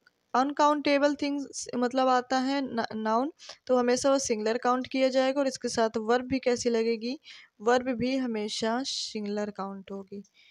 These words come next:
ठीक है। अगर अनकाउंटेबल नाउन आ रहा है some of the के बाद तो वो सिंगुलर यूज़ होगी और उसके साथ वर्ब भी कैसी लगेगी? सिंगुलर। अगर इनके बाद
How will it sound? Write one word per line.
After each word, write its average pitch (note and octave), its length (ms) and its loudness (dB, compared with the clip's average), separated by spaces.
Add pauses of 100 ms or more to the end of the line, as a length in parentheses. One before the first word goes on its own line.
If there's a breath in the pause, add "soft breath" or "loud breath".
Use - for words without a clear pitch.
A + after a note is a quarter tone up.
(320 soft breath)
ठीक D4+ 200 2
है। F#4+ 60 6
अगर C#4 340 4
अनकाउंटेबल C#4 800 2
नाउन C4 280 0
आ B3+ 160 2
रहा B3+ 180 0
है C#4 60 -2
some B3+ 280 -4
of A3+ 220 -2
the A#3+ 200 -4
के B3 80 -4
बाद A3 360 -6 (500 soft breath)
तो C4+ 100 2 (280)
वो A#3+ 200 -4
सिंगुलर A#3+ 400 -2
यूज़ C4 300 -6
होगी C4+ 280 -4
और B3 160 0
उसके A#3 220 -4
साथ A3+ 220 -4
वर्ब A3+ 240 -2
भी B3+ 100 -8
कैसी B3 260 -6
लगेगी? C4 200 -4
सिंगुलर। G3+ 360 -10 (120)
अगर B3 280 0
इनके C#4+ 320 -4
बाद A#3 420 -2